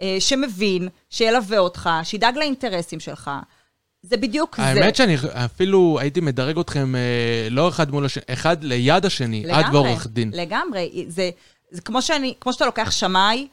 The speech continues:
Speaker 1: בעצם יש מספר אנשים שמלווים אותך כשאתה רוכש מש-, אה, כשאתה רוכש נכס. יש את השמאי, יש את העורך דין,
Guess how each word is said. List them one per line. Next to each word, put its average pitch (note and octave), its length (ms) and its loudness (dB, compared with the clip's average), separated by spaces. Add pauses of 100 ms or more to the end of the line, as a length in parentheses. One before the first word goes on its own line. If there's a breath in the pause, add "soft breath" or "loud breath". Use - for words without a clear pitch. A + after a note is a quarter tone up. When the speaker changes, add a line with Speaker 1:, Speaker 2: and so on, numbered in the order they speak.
(180)
Speaker 1:
בעצם C4 220 -4
יש C#4 140 -2
מספר C4+ 420 0
אנשים C4 340 -4
שמלווים G3 460 -2
אותך E3+ 200 -8 (100)
כשאתה F3+ 240 -8
רוכש D#3 360 -8
מש-, D#3 280 -10
אה, E3 180 -2
כשאתה E3+ 220 -6
רוכש E3 320 -6
נכס. D3 320 -10 (360 soft breath)
יש F3 160 -4
את F#3+ 160 -8
השמאי, E3+ 520 0
יש G3+ 160 -4
את - 80 -8
העורך D#3 340 -6
דין, C#4+ 360 -4